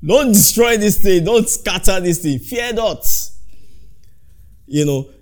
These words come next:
so they give us that caution, you know, and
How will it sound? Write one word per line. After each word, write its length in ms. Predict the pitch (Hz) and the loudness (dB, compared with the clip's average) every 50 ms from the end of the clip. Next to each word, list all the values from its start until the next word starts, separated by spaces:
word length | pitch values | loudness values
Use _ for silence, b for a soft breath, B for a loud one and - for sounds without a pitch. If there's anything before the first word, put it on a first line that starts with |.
| _ - | _ 0
so 420 | - - 185 175 156 139 139 - - - | 4 4 4 4 2 0 -4 -10 -14 -6
they 120 | - 151 151 | -2 0 0
give 160 | 156 254 247 | 2 2 0
us 120 | 240 220 | 0 -2
that 200 | 175 185 180 175 - | 0 -2 -4 -4 -6
caution, 460 | - 160 156 - - 139 110 110 - _ _ _ _ _ _ _ _ _ - _ _ _ _ _ _ _ _ _ _ _ _ - - _ _ - | -6 -6 -6 -4 -6 -8 -8 -10 -12 _ _ _ _ _ _ _ _ _ -20 _ _ _ _ _ _ _ _ _ _ _ _ -20 -20 _ _ -8
you 200 | 131 135 135 127 | -4 -4 -2 -2
know, 320 | 127 127 135 135 - - - _ _ - - - _ _ - _ - - | -2 -4 -4 -6 -8 -12 -20 _ _ -20 -20 -20 _ _ -20 _ -18 -12
and 340 | 147 147 147 139 143 135 117 | -10 -8 -6 -6 -6 -6 -6